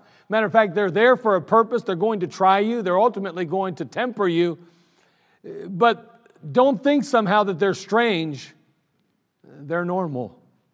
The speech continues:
And that's exactly what it is with us, you and I. We, we are living in a day where we're starting to hear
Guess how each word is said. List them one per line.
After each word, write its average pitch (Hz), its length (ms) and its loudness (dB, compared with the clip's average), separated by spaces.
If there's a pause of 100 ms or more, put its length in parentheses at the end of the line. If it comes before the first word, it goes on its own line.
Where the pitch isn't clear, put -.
(1500)
And 147 100 -8
that's 165 220 0
exactly 147 540 -4
what 139 160 -6
it 135 100 -8
is 135 180 -6
with 123 160 -10
us, 156 300 -6
you 139 100 -8
and 127 80 -10
I. 131 220 -8 (880)
We, 180 340 -4
we 175 300 -4
are 170 140 0
living 180 320 -2
in 175 80 -6
a 151 80 -6
day 147 420 -4 (420)
where 147 320 -4 (380)
we're 151 100 -12
starting 160 640 -2
to 143 100 -8
hear 135 600 -6